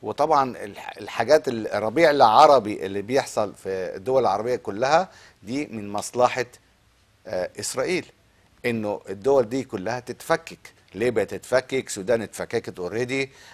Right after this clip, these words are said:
عايزين، آه، مصر تضعف قوتها، آه، سوريا دلوقتي بتتفكك بين الشيعة والسنة والعلويين،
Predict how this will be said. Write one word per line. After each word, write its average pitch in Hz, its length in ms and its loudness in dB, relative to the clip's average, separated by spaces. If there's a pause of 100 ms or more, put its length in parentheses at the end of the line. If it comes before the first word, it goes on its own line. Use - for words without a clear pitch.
عايزين، 107 560 -2 (100)
آه، 95 340 -2
مصر 113 420 -2
تضعف 131 520 4
قوتها، 131 680 0
آه، 107 280 -2
سوريا 143 560 0 (320)
دلوقتي 113 340 2
بتتفكك 135 720 0 (280)
بين 113 220 -2
الشيعة 101 460 2
والسنة 104 480 -2
والعلويين، 101 800 -2